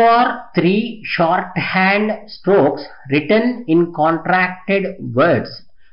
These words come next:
రెండు లేదా మూడు, అంటే ఒక పదం రాయడానికి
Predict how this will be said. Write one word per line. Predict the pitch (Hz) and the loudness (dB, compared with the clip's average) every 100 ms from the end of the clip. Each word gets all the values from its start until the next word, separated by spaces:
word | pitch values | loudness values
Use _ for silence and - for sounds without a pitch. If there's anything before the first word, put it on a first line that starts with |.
| - - 110 | -16 -8 -2
రెండు | 127 143 160 196 - 98 - - 113 | 4 4 6 4 4 0 -4 -8 -2
లేదా | 127 135 127 127 277 - - - - 131 | 0 2 0 0 -4 -10 -20 -20 -8 2
మూడు, | 143 196 147 104 101 - - - - | 4 6 6 2 -2 -14 -20 -18 -8
అంటే | 127 160 226 294 - - - - 135 | -4 -2 -2 -4 -10 -20 -20 -8 -2
ఒక | 131 135 | -2 0
పదం | 135 190 220 185 | 2 2 2 0
రాయడానికి | 139 143 139 117 107 101 - | 0 0 0 0 -2 -4 -6